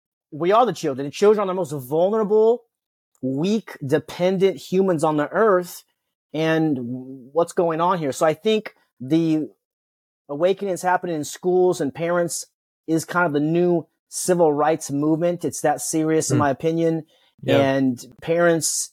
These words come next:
Speaker 1: and grandparents and family members and communities need to realize the children,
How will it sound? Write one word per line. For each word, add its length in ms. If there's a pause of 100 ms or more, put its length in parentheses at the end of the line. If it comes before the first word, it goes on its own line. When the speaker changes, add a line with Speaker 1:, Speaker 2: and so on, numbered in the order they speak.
Speaker 1:
and 180
grandparents 720
and 120
family 320
members 300
and 100
communities 460
need 120
to 60
realize 600 (380)
the 80
children, 760